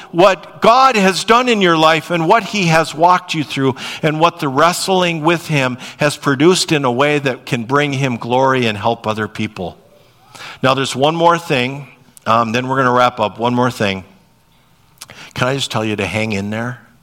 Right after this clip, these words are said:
if you're in the wrestling match? Because if you are wrestling with God, it means that he is about to do something new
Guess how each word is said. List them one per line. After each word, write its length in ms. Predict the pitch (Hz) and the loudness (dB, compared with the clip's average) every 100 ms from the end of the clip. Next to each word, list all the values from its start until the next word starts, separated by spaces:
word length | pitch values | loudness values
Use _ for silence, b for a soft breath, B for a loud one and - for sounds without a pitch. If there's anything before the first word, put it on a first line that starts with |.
| b b b b | b b b b
if 180 | 113 - | -6 -4
you're 160 | 110 107 | -2 0
in 100 | 104 | 0
the 100 | 107 | 0
wrestling 440 | 107 - 110 104 | -2 -2 -8 -8
match? 460 | 107 113 113 - - _ _ _ _ _ _ _ B B B B B B | -6 -6 -6 -12 -14 _ _ _ _ _ _ _ B B B B B B
Because 260 | 127 143 131 | 0 0 0
if 180 | 123 | -2
you 140 | 151 156 | 2 4
are 100 | 156 | 4
wrestling 460 | 127 127 - 135 | 2 0 -2 -4
with 200 | 131 127 | -2 -2
God, 260 | - 110 113 | 2 2 2
it 160 | 110 113 | -2 -6
means 320 | 120 120 - | -4 -4 -4
that 140 | 104 | -4
he 140 | 104 113 | -2 -2
is 160 | 110 | -2
about 360 | 110 107 107 - | -2 0 -2 -4
to 80 | 104 | -8
do 140 | 107 | -6
something 520 | - 107 98 104 98 | -4 -4 -4 -6 -4
new 460 | 101 117 120 117 | -4 -2 -2 -4